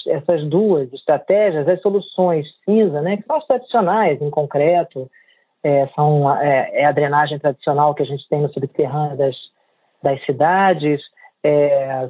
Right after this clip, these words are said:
são as, os diques de proteção das, das áreas costeiras, essa, essas infraestruturas, é, elas, além de serem, é, mais caras, elas são, é, elas,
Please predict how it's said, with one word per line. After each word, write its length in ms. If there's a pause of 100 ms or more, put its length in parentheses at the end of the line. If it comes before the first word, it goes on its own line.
são 500 (280)
as, 340
os 240
diques 300
de 100
proteção 720
das, 200 (140)
das 400
áreas 260
costeiras, 840
essa, 240
essas 440
infraestruturas, 880 (680)
é, 360
elas, 320
além 260
de 80
serem, 460
é, 340
mais 300
caras, 580 (220)
elas 420
são, 580 (420)
é, 200
elas, 380